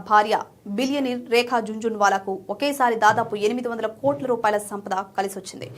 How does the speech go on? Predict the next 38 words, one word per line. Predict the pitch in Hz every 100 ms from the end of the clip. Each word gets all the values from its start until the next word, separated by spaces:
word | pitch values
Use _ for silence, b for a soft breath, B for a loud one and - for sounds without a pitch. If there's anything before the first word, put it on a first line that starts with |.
| B - 294
టైటాన్ | 339 381 370
కంపెనీ | 359 359 370 349
షేర్ | - 349 359 294
మునుపటి | 311 311 302 269
ముగింపు | 277 302 277 269
నాలుగు | 254 277 262
వేల | 262 254 247
నూట | 277 247 -
పన్నెండు | 254 285 277
రూపాయలతో | 254 240 233 220 220
పోలిస్తే | 226 226 226 220 226
ఈ | 254
రోజు | 247 233
షేర్ | - 247 233
విలువ | 220 208 208 208
బలమైన | 208 226 226 214
పెరుగుదలతో | 196 214 214 214 339 B B B 247
నాలుగు | 285 330 311
వేల | 294 254
రెండు | 262 262
వందల | 247 220
ఇరవై | 240 233
ఐదు | 220 214
రూపాయల | 208 208 185
వద్ద | 190 269
ప్రారంభమైంది. | 220 185 202 185 - - - 208
ఆ | 240
తర్వాత | 277 311 311
ఈ | 254 -
షేర్ | 311 320 233
మరింత | 254 285 269 208
వేగంగా | 247 247 233 196
దూసుకుపోతూ | 220 - - 208 208 220 B B - 233
నాలుగు | 320 302 294
వేల | 285 277 240
మూడు | 269 277
వందల | 254 240 240 240
తొమ్మిది | 233 254